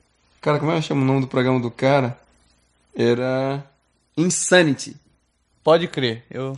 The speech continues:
Speaker 2: pode, já ouvi
Speaker 1: Insanity.
Speaker 2: falar também.
Speaker 1: Que eu achei interessante na época quando eu vi, porque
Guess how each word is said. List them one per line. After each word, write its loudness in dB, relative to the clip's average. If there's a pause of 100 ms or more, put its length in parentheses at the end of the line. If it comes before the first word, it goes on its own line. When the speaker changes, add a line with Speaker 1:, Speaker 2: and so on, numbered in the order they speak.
Speaker 2:
pode, 0
já 4
ouvi 0
Speaker 1:
Insanity. 6
Speaker 2:
falar 2
também. -8 (440)
Speaker 1:
Que 4 (420)
eu 8
achei 2
interessante 0
na 0
época -2
quando 0
eu 0
vi, -6 (840)
porque -2